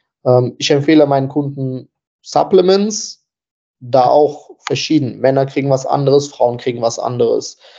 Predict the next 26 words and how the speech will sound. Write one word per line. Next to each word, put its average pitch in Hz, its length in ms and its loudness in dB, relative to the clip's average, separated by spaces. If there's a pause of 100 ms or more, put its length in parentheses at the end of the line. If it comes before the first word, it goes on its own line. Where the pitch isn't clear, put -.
(400)
Ähm, 117 540 0 (480)
je 151 240 2
nach, 170 260 0
ich - 120 -8
schaue 185 160 0
mir 170 100 4
die 156 80 4
Bilder 170 460 2
an 175 260 -2
und 139 100 -16
ich 143 220 -10
weiß 156 320 2
aus 143 160 -4
dem 131 120 -8
Bauchgefühl 156 560 -2
schon 147 180 -6
intuitiv 143 680 -8
raus, 131 220 0
was 131 200 0
braucht 143 320 0
einer, 135 220 -2
was 123 180 0
braucht 147 280 0
jemand 135 240 -6
definitiv 131 520 -10
nicht. 139 260 -6